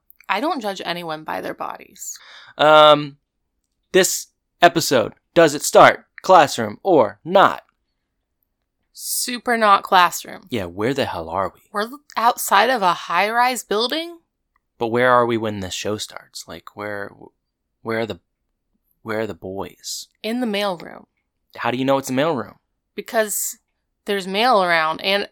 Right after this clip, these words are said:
Speaker 1: at first I thought it might be just a copy room, but
Speaker 2: Oh, yeah.
Speaker 1: 'cause Sean was making photocopies of, like, his face and stuff,
Speaker 2: Mm-hmm.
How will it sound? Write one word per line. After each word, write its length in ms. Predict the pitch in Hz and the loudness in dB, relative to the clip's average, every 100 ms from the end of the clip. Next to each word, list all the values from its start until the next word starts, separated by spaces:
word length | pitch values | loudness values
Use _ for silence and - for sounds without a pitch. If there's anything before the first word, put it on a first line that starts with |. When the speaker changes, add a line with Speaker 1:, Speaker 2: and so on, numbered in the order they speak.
| - | 0
Speaker 1:
at 140 | 196 | 0
first 260 | - 254 247 | 0 -2 -2
I 60 | |
thought 240 | 214 190 175 | 0 4 4
it 60 | |
might 160 | 180 175 | 2 -4
be 80 | 175 | -6
just 240 | 170 170 | -8 -10
a 20 | - | -6
copy 440 | - 190 190 165 | 2 4 2 -8
room, 380 | - - - 196 - | -12 -14 -16 -20 -8
but 120 | 175 | -2
Speaker 2:
Oh, 60 | 123 | 0
yeah. 260 | 107 95 - _ _ _ _ - | 0 -2 -6 _ _ _ _ -6
Speaker 1:
'cause 340 | 185 170 - - | -4 -4 -8 -6
Sean 340 | - 190 185 | -2 0 0
was 340 | 175 170 - - | -4 -8 -8 -6
making 340 | 190 180 - | -4 -6 -6
photocopies 840 | 175 220 190 - 165 160 165 165 156 | 0 2 2 2 0 0 -6 -10 -8
of, 100 | 160 | -6
like, 180 | 165 - | -6 -8
his 180 | 175 - | -12 -8
face 420 | 190 180 180 - | -4 -2 -4 -10
and 220 | 165 170 | -10 -10
stuff, 420 | - - 202 208 | -10 -2 0 0
Speaker 2:
Mm-hmm. 280 | 135 123 127 | -2 -8 -8